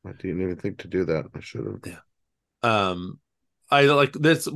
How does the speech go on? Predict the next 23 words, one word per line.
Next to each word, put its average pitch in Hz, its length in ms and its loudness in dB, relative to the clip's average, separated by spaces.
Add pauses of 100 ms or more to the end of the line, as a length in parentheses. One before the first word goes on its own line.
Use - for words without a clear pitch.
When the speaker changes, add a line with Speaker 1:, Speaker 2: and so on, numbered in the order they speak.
(180)
Speaker 2:
Fury's 156 320 4
gonna 147 180 0
introduce 135 640 -2
him 123 140 -2
to - 80 -4
Quentin - 400 -4
Beck, 113 400 2
and 123 100 -2
we 117 120 4
learn 117 300 2
that 107 200 -4
Beck 117 300 0
is 113 160 0
from 123 180 0
a 117 60 -2
parallel 202 920 2
Earth, 160 340 -2
a 147 120 -2
multiverse, 143 920 -2
if 90 200 -10
you 85 120 -10
will. 78 300 -8
Speaker 1:
Ooh. 85 880 0